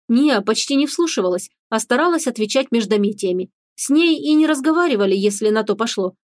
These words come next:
Саша после появления Иванкиной изменился, выглядел сдержанным. Стало досадно и обидно,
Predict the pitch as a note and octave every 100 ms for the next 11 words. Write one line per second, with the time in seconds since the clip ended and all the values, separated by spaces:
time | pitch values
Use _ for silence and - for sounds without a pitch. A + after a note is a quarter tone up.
0 | _ _ - C#4+ - G3+ A3+ A#3 A3 G#3+
1 | A#3 B3 C4 G3+ F#3+ F#3 A3 C#4 D#4 B3+
2 | G#3 G#3 A#3 A3 D4 A#3+ - F#3 F3+ _
3 | _ G3+ A3+ A3 B3+ E4 D#4+ A3+ G3 G3
4 | F#3+ G3+ - _ _ - A#3+ G#3+ G3 G3
5 | G3+ A#3 G#3+ G3 G#3+ A3 G#3+ G#3 E3+ G3+